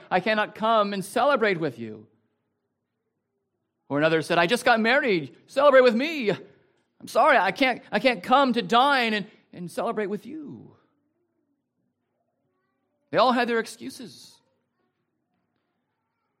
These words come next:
And so they don't dine with the Lord. They don't celebrate with the Lord. They don't receive his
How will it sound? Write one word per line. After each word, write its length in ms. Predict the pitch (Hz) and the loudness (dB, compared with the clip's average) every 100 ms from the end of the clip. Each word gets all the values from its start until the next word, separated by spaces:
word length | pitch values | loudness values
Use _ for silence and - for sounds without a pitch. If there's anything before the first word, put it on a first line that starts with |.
| _ _ _ - | _ _ _ -12
And 80 | 147 | -4
so 80 | |
they 80 | 180 | 0
don't 180 | 202 220 | 0 0
dine 640 | 151 180 269 170 123 120 - _ _ _ _ _ | -2 0 2 0 -4 -8 -18 _ _ _ _ _
with 340 | 123 120 - _ _ _ _ _ _ _ _ _ _ _ _ _ - | -8 -8 -8 _ _ _ _ _ _ _ _ _ _ _ _ _ -16
the 80 | 113 | -12
Lord. 400 | 113 - - _ _ _ _ _ _ _ _ _ _ _ _ _ _ _ | -12 -16 -20 _ _ _ _ _ _ _ _ _ _ _ _ _ _ _
They 80 | 165 | -4
don't 120 | 220 | -4
celebrate 760 | - - 220 277 240 170 151 147 | -4 -4 2 4 4 2 -2 -2
with 320 | 160 202 - | -4 -4 -6
the 60 | 190 | -8
Lord. 320 | 208 214 113 - _ _ _ _ - | -8 -10 -16 -20 _ _ _ _ 0
They 80 | 196 | 2
don't 140 | 226 | 4
receive 640 | 220 214 254 262 240 214 | 0 -2 -2 0 2 0
his 340 | 180 208 180 | 2 2 2